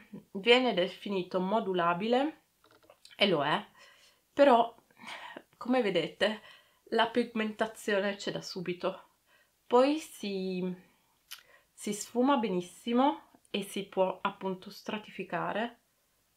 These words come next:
Ve l'ho detto, pensavo che questo blush fosse di difficile prelevamento, ma non è assolutamente così, tant'è che forse mi piace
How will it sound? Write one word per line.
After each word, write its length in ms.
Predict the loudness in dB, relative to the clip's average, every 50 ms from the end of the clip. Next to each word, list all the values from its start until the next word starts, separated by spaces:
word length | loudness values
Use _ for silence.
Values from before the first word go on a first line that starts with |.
| _ _ _ _ _ _ _ _ _ _ _ _ _ _ _ _ _ _ -20 _ _ _ _ _ _ _ _ _ _ _ _ _ _ _ _ _ _
Ve 260 | -8 0 4 6 8
l'ho 420 | 8 10 10 8 8 8 6 4 2
detto, 720 | -2 2 2 2 2 2 0 -2 -2 0 0 -2 -4 0
pensavo 460 | 2 2 2 2 2 0 0 0 2
che 140 | 0 -2 -2
questo 360 | -2 -4 -6 -4 -2 -4 -2
blush 680 | 2 6 6 6 6 4 0 -2 2 4 4 4 4 2 -4
fosse 800 | -8 -4 -2 -2 -2 -4 -6 -4 -2 0 0 0 -2 -6 -14 _ _ _ _ _
di 360 | -14 -10 -8 -6 -6 -6 -6
difficile 880 | -6 -8 -10 -10 -10 -8 -8 -8 -6 -6 -2 2 2 2 2 0 -2 -8 -16 -20 -20 -20 _ _ _
prelevamento, 880 | _ -4 -2 0 0 0 2 2 0 0 0 -2 -4 -6 -6 -6 -6 -2
ma 120 | -2 -2
non 200 | -2 -2 -2 -4
è 140 | -4 -6 -4 -4
assolutamente 720 | -6 -4 -4 -4 -6 -4 -2 0 0 0 -2 -4 -6 -8
così, 380 | -8 -8 -6 -6 -8 -10 -12 _
tant'è 540 | 0 0 0 0 0 2 4 4 4 4 2 -2
che 220 | -6 -6 -6 -6 -8 -14 -18 -20 _ _ _
forse 760 | -16 0 4 6 6 6 6 4 -2 -8 -2 2 2 2 2
mi 120 | 0 -2
piace 720 | -2 0 0 0 0 -2 -6 -4 -2 -2 -2 -2 -4 -10 _